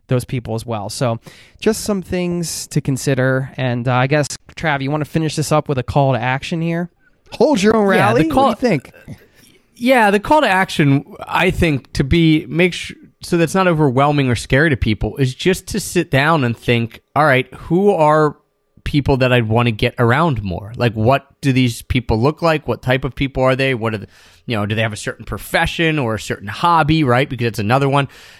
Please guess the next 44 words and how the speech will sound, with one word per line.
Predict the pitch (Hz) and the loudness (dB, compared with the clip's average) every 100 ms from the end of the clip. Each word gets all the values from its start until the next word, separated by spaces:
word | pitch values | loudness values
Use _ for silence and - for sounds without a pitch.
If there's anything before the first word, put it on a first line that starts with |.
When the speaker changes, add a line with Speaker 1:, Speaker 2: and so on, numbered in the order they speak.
| _ | _
Speaker 2:
You | 214 | -2
know, | 214 | 0
think | - - 208 208 | -2 -2 -2 0
of | 160 | -4
who | 120 185 196 | -2 -2 0
you'd | 180 156 | 0 -2
want | 135 156 160 - | -2 -2 -2 -6
to | 143 | -8
be | 131 131 | -4 -2
around, | 147 202 180 180 - - _ _ - | 0 0 0 -2 -10 -20 _ _ -2
and | 143 139 | 0 2
then, | 139 139 135 131 _ _ _ 135 | 2 2 -2 -6 _ _ _ -2
and | 139 | 2
then | 147 143 | 2 0
I | 147 135 135 | 0 0 0
would | 135 | 0
say | - 127 123 127 - _ _ _ _ _ _ _ _ - | 0 2 2 0 -4 _ _ _ _ _ _ _ _ -20
either, | - _ - 196 185 170 165 | -20 _ 0 2 4 2 2
either | 170 151 143 | 0 2 0
find | - 170 185 220 226 180 | -2 0 2 2 0 -4
something | - 208 190 185 | -2 -2 2 2
that | 175 156 | 2 0
exists, | 123 120 139 180 - | 0 2 2 0 -4
because | 147 151 170 | -2 0 0
there | 277 | 0
is | 269 | 0
sometimes, | 233 208 202 185 - - _ - | 0 -2 -2 -4 -8 -20 _ -4
I, | 165 | 0
I | 175 | 2
wanted | 196 180 | 2 0
to | 160 | 0
mention | 156 147 | -2 0
really | 143 | 0
quickly, | 131 190 151 | 0 -2 -2
you | 139 156 | -4 -2
can | - 233 | 2 0
piggyback | - 208 180 147 127 117 | 0 0 0 0 0 0
on | 127 117 | -2 0
things | 135 113 | -2 -2
that | 110 | -4
exist, | 95 104 175 110 | -6 -4 -4 -2
Speaker 1:
Sure. | 123 | -2
Speaker 2:
right? | 127 139 | -2 -2
You, | 147 147 | -4 -4